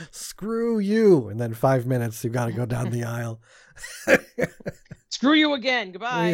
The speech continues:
Speaker 1: Again, exactly. "Now really screw you."
Speaker 2: <laughs> Sideways.
Speaker 1: <laughs> Not knowing how to pronounce something on a menu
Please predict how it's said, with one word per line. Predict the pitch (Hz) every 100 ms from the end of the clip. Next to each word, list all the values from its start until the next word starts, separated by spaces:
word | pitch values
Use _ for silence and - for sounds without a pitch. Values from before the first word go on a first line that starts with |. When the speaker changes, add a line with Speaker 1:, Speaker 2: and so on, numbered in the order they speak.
| 113 -
Speaker 1:
Again, | - 107 101 120
exactly. | 117 113 110 117 131 - _ -
"Now | 139 117
really | 127 175 147 135
screw | - - 110 95 - _ _ _ _ _ _ _ -
you." | 226
Speaker 2:
<laughs> | 233 208 214 214 - 202 202 - _ -
Sideways. | - - 202 175 147 117 95 - _ - _ - 175 - - -
Speaker 1:
<laughs> | _ _ - _ - _ - - - 143
Not | 160 190
knowing | 196 190 165
how | 165
to | 160
pronounce | - 143 139 143
something | - 156 143 143
on | 127
a | 113
menu | 123 135 147 147 147